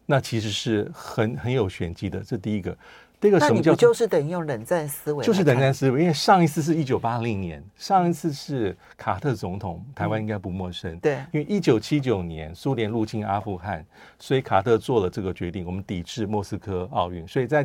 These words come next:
Speaker 1: 当年一九八零年奥运的时候，全球有六十几个国家是抵制他的，所以有人说奥运是一半
Speaker 2: 嗯。
Speaker 1: 一半没有参加。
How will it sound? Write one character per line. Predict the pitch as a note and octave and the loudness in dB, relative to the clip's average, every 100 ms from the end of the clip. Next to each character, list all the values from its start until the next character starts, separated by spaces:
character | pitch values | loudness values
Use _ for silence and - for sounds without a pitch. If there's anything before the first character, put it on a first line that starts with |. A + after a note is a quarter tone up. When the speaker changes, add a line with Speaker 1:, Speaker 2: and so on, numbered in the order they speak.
| - | 6
Speaker 1:
当 | E3 E3+ | 6 6
年 | C#3 | 2
一 | D#3 | 0
九 | C3+ | 0
八 | G2+ A#2+ | 4 4
零 | A2 G2 | 4 -2
年 | G2 | 2
奥 | B2 B2 | 2 4
运 | G#2+ | 0
的 | G2 | -4
时 | - | -2
候， | G#2 F#2 - - - | -4 -4 -10 -20 -20
全 | - - A#2+ | -8 -2 -2
球 | C#3+ C3+ G#2+ A2 - _ | -2 2 2 2 -6 _
有 | F#2 | -6
六 | B2 D#3+ | 0 0
十 | C#3 G2+ | 0 -8
几 | - F2 | -10 -10
个 | E2 | -10
国 | E2+ E2+ | -8 -8
家 | E2 - F2+ | -8 -6 -8
是 | F#2 - | -8 -12
抵 | - | -10
制 | D#2+ G#2 | -10 -10
他 | F2 - D#2+ | -12 -12 -12
的， | F2+ - | -14 -14
所 | - | -6
以 | B2 A2+ | -6 -4
有 | G2 | -4
人 | G2+ | -4
说 | G2+ A2+ | -2 2
奥 | A#2+ G#2+ | 4 4
运 | G2 | 2
是 | - - _ - | -8 -14 _ -12
一 | G#2+ | -8
半 | - A#2+ - _ _ - | 0 0 0 _ _ -6
Speaker 2:
嗯。 | E3 D3+ D3 | -6 -6 -8
Speaker 1:
一 | G#2 | -6
半 | F2+ G#2 | -2 -2
没 | F#2 | -2
有 | |
参 | E2 G2+ F2+ | -8 -8 -8
加。 | - D#2 | -8 -8